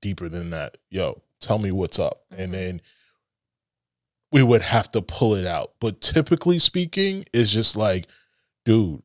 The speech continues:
Speaker 1: are you serious right now? Like, what, what, what? It's, it, it's okay. We could get more milk." Like, you know what I'm saying?
Speaker 2: Mm-hmm.
Speaker 1: So be
Speaker 2: It's not
Speaker 1: very
Speaker 2: about the milk.
Speaker 1: Exactly.
Speaker 2: <laughs>
Speaker 1: Be very transparent in your feelings, because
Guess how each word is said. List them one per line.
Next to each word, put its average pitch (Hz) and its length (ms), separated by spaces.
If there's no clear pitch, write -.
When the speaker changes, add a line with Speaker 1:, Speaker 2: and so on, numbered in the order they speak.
Speaker 1:
are 98 60
you 98 100
serious 117 480
right 147 180
now? 160 280
Like, 107 360
what, 101 440
what, 107 320
what? 104 320
It's, - 520
it, 104 220
it's 110 180
okay. 110 240
We 92 120
could 95 100
get 95 140
more 90 180
milk." 95 440
Like, 117 320
you 139 120
know 151 100
what 151 100
I'm 156 120
saying? 156 420
Speaker 2:
Mm-hmm. 165 80
Speaker 1:
So 117 380
be 156 460
Speaker 2:
It's 107 140
not - 80
Speaker 1:
very 143 180
Speaker 2:
about - 180
the - 100
milk. 339 340
Speaker 1:
Exactly. 107 880
Speaker 2:
<laughs> - 40
Speaker 1:
Be 123 200
very 123 600
transparent 120 840
in 104 120
your 101 180
feelings, 120 560
because 98 560